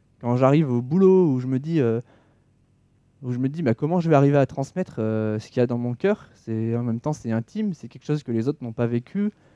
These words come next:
c'est quelque chose que les autres, euh, n'ont, n'ont même, n'ont même pas conscience, puisque il y a beaucoup de gens qui n'ont jamais vraiment entendu parler de Jésus en tant que sauveur,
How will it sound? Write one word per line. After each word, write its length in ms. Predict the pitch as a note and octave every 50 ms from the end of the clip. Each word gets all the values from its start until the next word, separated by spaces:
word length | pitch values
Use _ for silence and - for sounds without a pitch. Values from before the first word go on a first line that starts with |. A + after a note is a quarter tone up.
| _ _ _ _ _
c'est 80 | _
quelque 160 | _ C3+ -
chose 200 | - D#3+ E3 -
que 100 | _ C3
les 180 | A#2+ A#2+ A#2+ B2+
autres, 240 | D3 D3+ - - A#2+
euh, 160 | A2+ A2 E2+ -
n'ont, 120 | C3 A#2+ A#2+ F2+
n'ont 200 | B2+ B2 A#2+ C3
même, 160 | D3 E3+ E3+ -
n'ont 140 | - B2 B2
même 160 | C#3+ E3+ F#3
pas 140 | F3 F#3 F3
conscience, 600 | - - D#3+ D3+ - - G#3 B3+ - - _ _ _
puisque 220 | B2+ B2+ _ _
il 280 | B2+ B2 A#2 A2+ A#2 A#2+ - _ _ _ _ _ _ _ _ _ _ _ _ _ -
y 40 |
a 40 | A#2+
beaucoup 240 | A#2 C3+ C3+ - D3+
de 60 | C#3+
gens 160 | C#3 D#3 E3
qui 140 | D#3+ - C3
n'ont 120 | A#2 A2 A2+
jamais 240 | B2 B2+ B2+ C#3
vraiment 300 | C#3 C3+ B2 A#2+ B2+ B2+
entendu 300 | A#2+ A2 - A#2 B2 A#2+
parler 320 | A#2+ - A2+ A2+ A#2+ B2 A#2+
de 420 | A#2+ A#2 A2 A2 A2 G#2+ G#2+ A2+ - _ _ _ _ _ _ _ _ _ _ _ -
Jésus 320 | A#2 A2+ A#2+ B2 D3 D3+
en 100 | A#2+ G#2+
tant 160 | - A#2+ A2+
que 320 | A2+ - A#2 G#2+ G#2+ A2 A2+
sauveur, 460 | G#2+ - B2+ A#2+ A#2+ C#3+ F3+ G3+